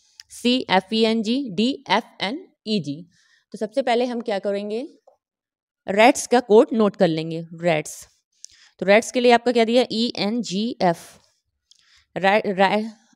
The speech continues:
आर की प्लेस वैल्यू कितनी होती है? एटीन, ए की वन,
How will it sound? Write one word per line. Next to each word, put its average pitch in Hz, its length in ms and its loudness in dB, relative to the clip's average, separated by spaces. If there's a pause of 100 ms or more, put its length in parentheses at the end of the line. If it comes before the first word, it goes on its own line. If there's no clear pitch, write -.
(120)
आर 226 180 -4
की 285 140 -8
प्लेस 226 280 -4
वैल्यू 226 180 0
कितनी 226 200 -4
होती 220 260 -4
है? 269 60 0 (100)
एटीन, 202 380 -6 (540)
ए 214 140 8
की 254 160 0
वन, 196 220 -4